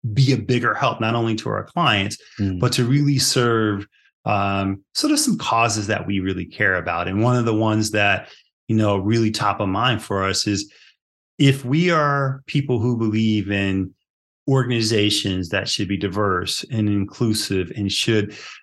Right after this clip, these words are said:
Speaker 1: really give opportunities to folks, um, and not just to talk about it 'cause it's, it's, it's a hot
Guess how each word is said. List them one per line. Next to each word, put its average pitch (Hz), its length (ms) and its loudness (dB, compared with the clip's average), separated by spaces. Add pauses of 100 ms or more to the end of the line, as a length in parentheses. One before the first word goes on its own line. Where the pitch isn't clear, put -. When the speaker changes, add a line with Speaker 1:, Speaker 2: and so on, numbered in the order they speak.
(140)
Speaker 1:
really 139 420 2
give 123 240 -2
opportunities 107 880 0
to 92 120 -4
folks, - 500 -6 (500)
um, 98 580 -2 (180)
and 131 120 2
not 139 240 2
just 143 220 -2
to - 60 -10
talk 120 220 0
about 104 180 0
it 98 80 -4
'cause 101 200 -2
it's, 101 140 0 (220)
it's, 120 200 0
it's 107 200 -2
a 101 60 0
hot 104 260 2